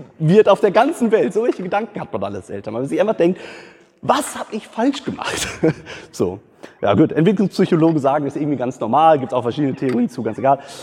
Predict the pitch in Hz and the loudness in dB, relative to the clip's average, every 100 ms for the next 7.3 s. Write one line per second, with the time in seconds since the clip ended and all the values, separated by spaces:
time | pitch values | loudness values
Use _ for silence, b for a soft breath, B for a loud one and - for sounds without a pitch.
0 | B 143 170 147 180 185 175 - 160 165 | B 4 4 6 6 6 4 -4 -6 -6
1 | 160 147 160 - 147 143 117 127 127 113 | -4 -4 -6 -6 -6 -6 -4 -4 -4 0
2 | 139 151 147 113 110 123 131 104 127 117 | 4 4 2 -2 -4 -6 -6 -8 -6 -8
3 | - 117 - 120 139 117 117 117 B B | -8 -10 -6 -4 -2 -2 -4 -6 B B
4 | B 107 127 151 135 127 - 127 131 110 | B 2 2 4 4 2 0 -2 0 -2
5 | 110 98 117 139 131 117 110 104 110 123 | -4 -2 -2 0 -2 -6 -6 0 0 0
6 | 117 104 131 185 131 113 110 101 107 98 | -6 -6 -4 -4 -4 -6 -6 -6 -8 -12
7 | 95 - | -14 -18